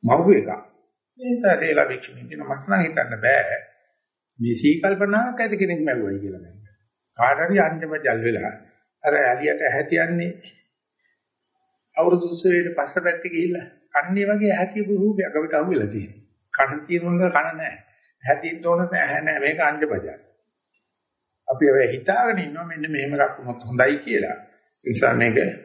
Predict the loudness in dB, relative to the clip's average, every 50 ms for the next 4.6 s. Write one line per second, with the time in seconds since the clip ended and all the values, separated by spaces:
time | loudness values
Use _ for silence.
0 | -20 _ -8 -6 -6 -6 -6 -4 -2 -2 -2 0 -2 -4 -4 -2 -2 -2 -2 -2
1 | -4 -8 -6 0 2 2 4 4 0 -2 -6 -8 -20 _ _ _ _ _ _ _
2 | _ _ _ _ 2 4 4 4 4 -2 -2 -2 -4 -4 -4 -6 -6 -4 -4 -2
3 | 0 2 2 0 2 2 0 0 0 -2 -2 -2 -2 -4 -4 -4 -4 0 0 0
4 | 0 0 -2 -2 -2 -4 -4 -6 -8 -10 -12